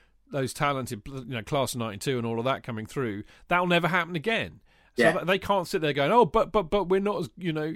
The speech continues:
Speaker 1: bec-, and we can't do the same. We, we won't get a, a, a collective bunch of players quite like this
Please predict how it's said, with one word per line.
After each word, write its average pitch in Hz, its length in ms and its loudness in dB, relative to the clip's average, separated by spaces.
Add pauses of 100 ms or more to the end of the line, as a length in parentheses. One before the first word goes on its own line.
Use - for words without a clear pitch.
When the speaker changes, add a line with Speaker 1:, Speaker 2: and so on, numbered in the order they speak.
Speaker 1:
bec-, - 160 -10
and 165 200 -4
we 196 120 0
can't 196 260 -2
do 175 100 -2
the 156 120 -4
same. 139 500 -2
We, 143 140 -6
we 165 240 -6
won't 185 220 2
get 160 180 2
a, 143 400 -2
a, - 20 -6
a - 40 -10
collective 151 600 -4 (360)
bunch 135 260 -4
of 123 100 -12
players 123 300 -2
quite 120 320 -2
like 107 220 -6
this 117 320 -10